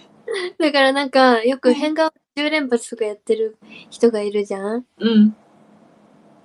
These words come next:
Speaker 1: 私多分一連チャンもしない。
Speaker 2: <laughs> 変な顔がわからないっていうことか。
Speaker 1: そう。
Speaker 2: え、鏡見て練習しないの？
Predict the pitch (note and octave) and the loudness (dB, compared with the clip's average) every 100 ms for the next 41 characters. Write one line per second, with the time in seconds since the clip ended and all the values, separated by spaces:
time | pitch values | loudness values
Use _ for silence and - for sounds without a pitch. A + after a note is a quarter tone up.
0 | _ A#3 C#4+ D#4 - D4 A#3 - _ B3 | _ 0 2 0 2 4 4 2 _ -6
1 | - D4 D#4 D#4 D4 C4 A3+ G#3+ A#3 A3+ | -4 0 0 0 0 2 2 0 -4 -4
2 | G#3 G3+ - _ _ _ _ _ _ - | -4 -6 -10 _ _ _ _ _ _ 2
3 | - - - F#4 A#4+ E4+ _ _ _ _ | 2 2 2 4 2 -2 _ _ _ _
4 | _ _ _ - - - - F4 F#4+ C#4+ | _ _ _ -20 -20 -18 0 4 6 6
5 | A#3 G#3+ A3+ A3+ G#3 G#3 G#3 D4+ E4 C#4+ | 4 4 4 4 4 4 4 4 4 6
6 | G#3 G3+ - F#3 F3+ F3+ - F3+ - G3 | 4 2 -2 -2 -2 -10 -14 -14 -10 -10
7 | F#3 - _ _ _ _ C4+ A#3+ A3 G3+ | -10 -14 _ _ _ _ -2 0 0 -6
8 | - _ _ - A#3+ B3 C#4 F4+ G#4 D4+ | -16 _ _ -2 0 2 6 8 8 6
9 | B3 A3 G#3+ G3+ C4 C#4 C#4+ - B3+ C4+ | 4 0 0 2 0 0 -4 -4 0 0
10 | A3+ F3 | 0 -4